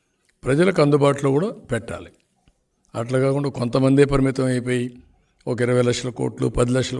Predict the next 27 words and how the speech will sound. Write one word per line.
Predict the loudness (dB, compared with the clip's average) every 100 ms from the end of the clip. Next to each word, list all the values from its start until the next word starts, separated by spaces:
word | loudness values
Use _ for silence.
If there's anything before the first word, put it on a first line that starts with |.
| -8
కోట్లు | -8 -4 -6
ఒక | -6 -4
ఫ్యామిలీకి | -2 -2 -4 -6
ఉంటే | -6 -6 -8 -12 _ _ _ _ _ _ _
మిగిలినోడు | -6 0 2 2 0
తినడానికి | -2 2 2 2 0 2
మూడు | 2 0
పూటలు | -4 -4
తిండి | -2 0 0
లేకుండా | -2 -6 -8 -10 -12 -20 _ _ _ _ _ _ _ _ _ -8
per | -4 -2 2
day | 2
నాలుగు | 2 0 0
వందలు, | 0 0
మూడు | 0 0
వందలు | 0 -2
కూడా | -4 -8 -14 _ -4
సంపాదించిన | -4 -2 -4 -4 -8 -6
పరిస్థితిలో | -6 -4 -4 -4
ఉన్నారు. | -4 -6 -8 -16 _ _ _ _ _ -10
ఇది | -4 -2
కొంచెం | -2 -2 0 -4 -4 -18 _ _ _ -4
ఆలోచించాలి. | 0 2 0 -2 -2 0
దానికోసం | 0 0 0 0 -2
నేనేం | -2 -2 -4 -4
ఒకటే | -4 -4 -6
చెప్పాను, | -10 -14 -16